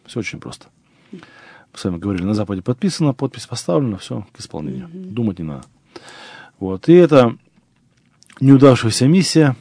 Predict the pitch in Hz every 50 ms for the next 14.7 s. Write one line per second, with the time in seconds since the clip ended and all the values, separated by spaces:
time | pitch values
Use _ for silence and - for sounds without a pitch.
0 | _ _ _ - - - - 143 143 135 - - 127 113 - - 147 135 123 110
1 | - - 113 107 104 - 139 131 - - 101 104 117 123 120 110 101 _ _ _
2 | _ - _ - - - - - - _ _ _ - 110 113 - - 113 104 98
3 | 90 - _ - - 98 104 117 117 113 107 104 92 85 - - 98 101 107 104
4 | 98 92 82 80 78 73 - _ _ _ - - - - - - - _ _ -
5 | - 98 101 95 107 113 107 - - 104 92 - - 95 98 90 92 87 76 -
6 | - - - _ _ _ _ _ - - - - - - - - - - - -
7 | _ _ - 117 127 131 135 139 143 131 123 113 110 110 117 123 127 113 - -
8 | - - 123 113 - - 131 151 185 165 - 160 139 123 - - _ _ _ _
9 | _ - - _ - - - - 50 50 - - 50 50 50 - - 50 50 -
10 | - - - 123 120 117 117 113 104 - - - 98 95 95 113 151 170 - -
11 | - 147 135 127 - _ _ _ _ _ _ _ _ _ - - _ _ _ _
12 | _ _ - 147 143 131 - 160 165 165 151 - - 123 110 - 151 139 - 123
13 | 107 - - 135 135 131 - - 113 113 120 - _ - - - - 113 120 131
14 | 117 - - 107 110 113 110 98 87 - - - - -